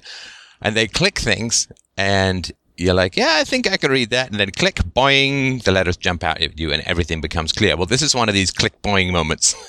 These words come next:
<laughs> a C B moment, where the world will become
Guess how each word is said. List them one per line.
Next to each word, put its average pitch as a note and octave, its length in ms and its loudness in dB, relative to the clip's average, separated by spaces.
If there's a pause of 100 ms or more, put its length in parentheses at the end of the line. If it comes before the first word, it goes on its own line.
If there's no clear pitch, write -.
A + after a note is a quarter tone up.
(200)
<laughs> - 120 -12
a - 40 2
C - 200 0
B D#2 160 -2
moment, E2 320 -2 (1000)
where D#2+ 340 4
the D#2+ 80 0
world E2+ 340 2
will E2+ 100 0
become D#2 680 -4